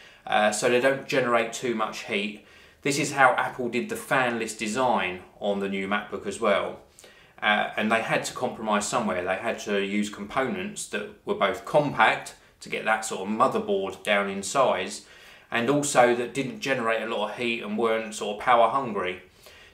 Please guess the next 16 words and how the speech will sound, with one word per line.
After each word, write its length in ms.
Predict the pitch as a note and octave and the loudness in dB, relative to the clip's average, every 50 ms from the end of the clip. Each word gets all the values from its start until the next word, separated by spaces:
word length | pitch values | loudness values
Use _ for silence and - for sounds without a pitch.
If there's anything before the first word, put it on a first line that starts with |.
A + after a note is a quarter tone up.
| _ B2 | _ 0
Now, 200 | A#2 A#2+ B2+ B2 | 4 4 4 4
the 160 | - B2 B2+ | 2 0 0
next 300 | C#3+ E3 D#3 - - - | 2 2 2 2 0 -2
step 260 | - D#3+ D3 C#3+ C#3+ | -2 -2 -2 0 4
up, 400 | D#3 C3+ A2 G2 G#2 G#2+ - - | 6 6 6 6 4 0 -4 -6
so 180 | - A#2+ A2 G#2 | -4 -2 -2 -2
sort 200 | - A2+ G2+ G2+ | -4 -6 -8 -8
of 40 | |
the 80 | G2 G2+ | -8 -8
top 300 | - - - E3 - - | -6 2 2 2 2 4
end 180 | B2+ G#2+ G#2 G2+ | 0 0 0 0
model 260 | G2 F#2 G2 F#2+ F#2 | -2 -2 -2 -4 -4
of 60 | F#2 | -4
the 80 | G2 G2+ | -4 -4
new 160 | G2+ G2 F#2+ | -4 -4 -2
MacBook, 540 | G2 G2+ G2 - - - G2+ A2 A2 - | -2 -2 -4 -4 -4 -2 -2 -2 -2 -4